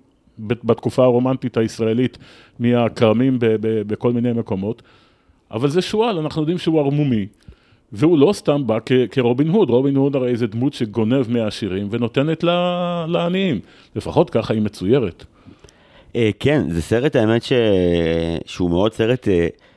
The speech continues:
Speaker 2: ילדים באופי, אבל אתה יודע, באמת אף פעם לא חשבתי, זה נראה לי, על, אה, על השיוכים הקלאסיים שדיסני עושים לחיות, לעומת הפעמים שבהם הם בוחרים ללהק דווקא את ה-,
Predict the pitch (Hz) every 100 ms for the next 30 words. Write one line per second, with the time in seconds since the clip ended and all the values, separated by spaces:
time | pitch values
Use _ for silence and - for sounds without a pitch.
0 | _ - 101 95 123 143 120 104 90 101
1 | 165 190 170 143 156 175 160 147 151 131
2 | 107 92 87 87 87 87 85 85 85 80
3 | _ _ _ _ _ 101 95 90 87 90
4 | - - - 101 90 - 123 120 110 101
5 | 107 113 113 104 95 104 101 92 - 101
6 | - 98 143 110 98 101 - 98 98 104
7 | 98 98 101 92 87 - 98 98 101 90
8 | 92 98 98 - 90 87 90 85 85